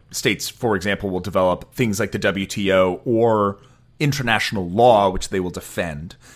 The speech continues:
in order to further their self-interests. One of the big ones is neorealism or structural realism. And so it was an attempt to evolve classical realism to focus,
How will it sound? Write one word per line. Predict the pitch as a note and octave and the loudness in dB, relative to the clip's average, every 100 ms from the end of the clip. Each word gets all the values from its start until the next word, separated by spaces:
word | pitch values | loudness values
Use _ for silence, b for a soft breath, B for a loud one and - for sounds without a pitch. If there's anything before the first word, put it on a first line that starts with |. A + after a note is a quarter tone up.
| B | B
in | G2+ F#2 | -6 -6
order | F2 F#2 F2+ | -6 -6 -6
to | - G#2 F2 E2 | -8 -6 -6 -6
further | D#2 F#2 E2+ F2 | -8 -8 -8 -8
their | D#2+ | -10
self-interests. | D2+ F2 D#2 - D#2+ D#2 - - - - _ _ _ _ _ _ _ _ _ _ _ _ _ | -10 -10 -12 -14 -14 -12 -14 -14 -18 -20 _ _ _ _ _ _ _ _ _ _ _ _ _
One | C#3+ | 2
of | E3 | 4
the | |
big | D3+ C3 | 2 2
ones | B2 A2 | 0 0
is | A2 G2 - - | -2 -4 -6 -6
neorealism | A#2+ C3 D#3+ C#3 C#3+ C#3+ E3 | 0 4 6 6 4 2 0
or | A#2 G#2 | 0 0
structural | - - D#3+ - - E3 F3 - | 0 0 -2 -4 -4 -2 -2 -2
realism. | C#3 D#3 E3+ G3 B3+ B B B B | -2 0 0 -2 -6 B B B B
And | B2 B2 | 0 2
so | C3+ A#2 A2 - | 4 4 4 0
it | C#3+ | 0
was | D3 C3+ | 0 -2
an | |
attempt | C3 - C3+ - | -6 -6 -8 -6
to | A#2 | -6
evolve | G2+ B2+ B2+ C#3 D3+ C#3+ | 2 4 8 8 6 0
classical | - B2+ C#3 B2 | 2 0 0 -2
realism | A2 A2 D3 | 0 -2 -4
to | F3 - | -8 -10
focus, | - C#3+ C#3+ C#3+ - | -2 -2 0 -4 -6